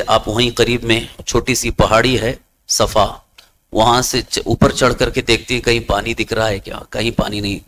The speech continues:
वहाँ से फिर दौड़ती हुई हा-, मरवा पहाड़ी पर गई, वहाँ जा करके देखी पानी नहीं। इस तरह आपने सात चक्कर लगाए, और फिर जब इधर सफ़ा के करीब आए, देखे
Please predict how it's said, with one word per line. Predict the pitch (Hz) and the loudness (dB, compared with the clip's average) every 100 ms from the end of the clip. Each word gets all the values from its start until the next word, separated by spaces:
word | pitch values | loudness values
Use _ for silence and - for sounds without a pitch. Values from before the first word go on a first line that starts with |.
| _ _ _ - | _ _ _ -4
वहाँ | 107 120 | 2 2
से | 123 | 2
फिर | 139 117 | 2 4
दौड़ती | 110 107 120 | 4 2 2
हुई | 113 117 107 - | 2 4 2 -2
हा-, | - 98 - _ _ _ 107 | -2 -2 -2 _ _ _ 0
मरवा | 110 117 117 | 2 6 4
पहाड़ी | 113 101 110 | 4 2 0
पर | - 95 | 0 -2
गई, | 95 | -4
वहाँ | 95 - 135 | -6 -2 0
जा | 123 | 0
करके | 120 110 107 101 | 0 -4 -4 -6
देखी | 101 110 | -8 -8
पानी | 101 - 113 | -6 -6 -6
नहीं। | 107 - - _ _ - | -10 -10 -20 _ _ -4
इस | 143 - | -2 2
तरह | 151 | 0
आपने | 156 123 147 151 139 | 2 2 0 0 -2
सात | - 139 - - | 2 2 2 0
चक्कर | 139 - 110 | -2 -2 -4
लगाए, | 101 - - - _ - _ _ _ _ _ - | -4 -10 -16 -20 _ -20 _ _ _ _ _ 0
और | 107 | 2
फिर | - 135 123 | 6 4 6
जब | 123 - | 2 2
इधर | 113 123 123 - - | 2 2 2 -4 -4
सफ़ा | - 107 131 | -2 2 0
के | - 117 | 2 -2
करीब | 113 120 127 | 0 0 2
आए, | 120 131 | 4 4
देखे | 113 113 139 165 | 2 2 2 0